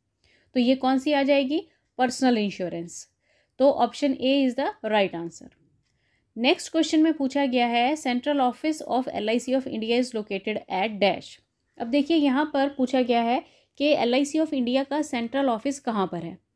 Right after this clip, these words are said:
तो देखिए, अ, जो एल आई सी का सेंट्रल ऑफिस है ना, वो है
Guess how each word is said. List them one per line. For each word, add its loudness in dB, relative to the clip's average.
तो 2
देखिए, 4
अ, -8
जो 0
एल 0
आई 2
सी -2
का 0
सेंट्रल -2
ऑफिस 0
है 0
ना, -2
वो 0
है 0